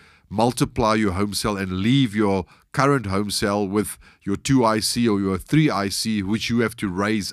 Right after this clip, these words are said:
up like Jesus raised up twelve disciples. And when he raised up twelve disciples, uh, he was able to leave the responsibility of what he'd established with them. That's how you advance. That's how you increase, is you are able to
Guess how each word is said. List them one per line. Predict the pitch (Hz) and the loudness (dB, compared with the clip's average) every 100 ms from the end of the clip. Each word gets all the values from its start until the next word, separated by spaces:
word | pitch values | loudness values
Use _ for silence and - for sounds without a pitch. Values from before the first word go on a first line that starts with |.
| - | -8
up | - - - | -2 -2 0
like | 104 98 | -4 -4
Jesus | - 107 120 98 90 | -4 -4 -2 -4 -2
raised | 98 107 95 | -2 -2 -2
up | 95 - | -6 -6
twelve | - 110 101 95 | -4 -2 -2 -4
disciples. | 87 - 147 160 104 110 - _ _ _ _ _ | -6 -2 -2 -2 -4 -4 -10 _ _ _ _ _
And | 107 107 | -8 -4
when | 113 | -2
he | |
raised | 98 110 139 120 | 2 2 2 2
up | 123 - | -4 -2
twelve | 123 113 92 | 0 0 0
disciples, | 101 - 143 160 156 104 104 - - _ _ | -4 0 0 0 -2 -4 -4 -14 -20 _ _
uh, | - | -4
he | 110 | 0
was | 113 107 | -2 -2
able | 120 120 - | -4 -2 -2
to | 113 | -2
leave | 101 104 139 131 98 - - _ _ - | -2 2 2 2 0 -10 -20 _ _ -2
the | 113 | 0
responsibility | 107 - 120 107 - 90 127 143 120 | 0 -2 -2 -2 -4 2 2 4 2
of | 82 | 0
what | 90 113 | 0 0
he'd | 110 | 0
established | 98 - - 156 135 107 107 - | -2 -2 -4 -2 -2 -2 -6 -2
with | 101 110 113 | -2 0 0
them. | 113 90 _ - | -2 -2 _ -6
That's | 110 127 139 | -4 0 0
how | |
you | 123 113 | 0 0
advance. | 104 82 127 107 82 - | -2 0 0 0 -4 -6
That's | 104 107 | -6 -4
how | 113 | -4
you | 104 - | -4 -4
increase, | 151 131 - 90 71 - - - - | -6 -6 -8 -10 -10 -20 -20 -18 -6
is | 110 98 | -4 0
you | 113 | 0
are | 104 | 0
able | 123 123 120 | 0 -2 -2
to | - 107 | -2 -4